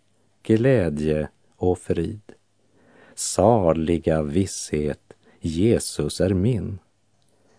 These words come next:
En av de många saker som är glädjande med att bli gammal, det är att man blir mer och mer klar över alla de nådeshandlingar och de många välsignelser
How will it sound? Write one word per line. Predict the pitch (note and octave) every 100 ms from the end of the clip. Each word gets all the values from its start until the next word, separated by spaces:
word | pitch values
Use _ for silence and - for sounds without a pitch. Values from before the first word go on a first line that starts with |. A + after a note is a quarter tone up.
| _ _ - -
En | - D3+
av | D#3
de | B2+ B2
många | B2 B2+ F2+ E2+
saker | - A2 F2+ - E2
som | - E2+
är | E2
glädjande | D#2 F2+ A2+ G2 C#2+ D#2 G#2+ G#2 D2 D2 - -
med | G#2+ E2+
att | - -
bli | E2+ D2 C#2+ -
gammal, | D2+ F#2+ F2+ D#2+ A2+ F#2+ F#2+ - _ _ - - -
det | D3+ G#2+
är |
att | F2+ -
man | G2+ G#2+
blir | A#2
mer | A2+ E2 E2+ F#2+
och | A#2+
mer | E2 E2 F#2+
klar | - - A#2 B2 E2+ E2+ -
över | F#2 E2+ F2 -
alla | A#2 G2 D#2+ F2+
de | F2 D2+
nådeshandlingar | D#2+ G2+ A2 C#2+ D#2 - - F#2+ E2 E2+ F#2 G2 G2+ F#2 F2 _
och | G#2+
de | G2+
många | G2+ G#2 G2+ F#2
välsignelser | G2+ G#2 - - - A#2 G2 F2 D#2+ - - F2 E2